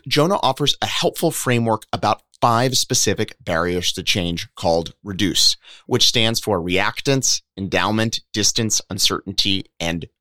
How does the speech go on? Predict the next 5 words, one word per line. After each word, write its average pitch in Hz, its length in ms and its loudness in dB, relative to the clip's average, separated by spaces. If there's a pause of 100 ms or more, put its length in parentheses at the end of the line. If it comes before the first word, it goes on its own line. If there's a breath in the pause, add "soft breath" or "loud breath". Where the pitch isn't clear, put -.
corroborating 78 760 -2 (180)
evidence. 64 540 -6 (1120)
We 160 120 4
also 269 260 4
touch 156 300 0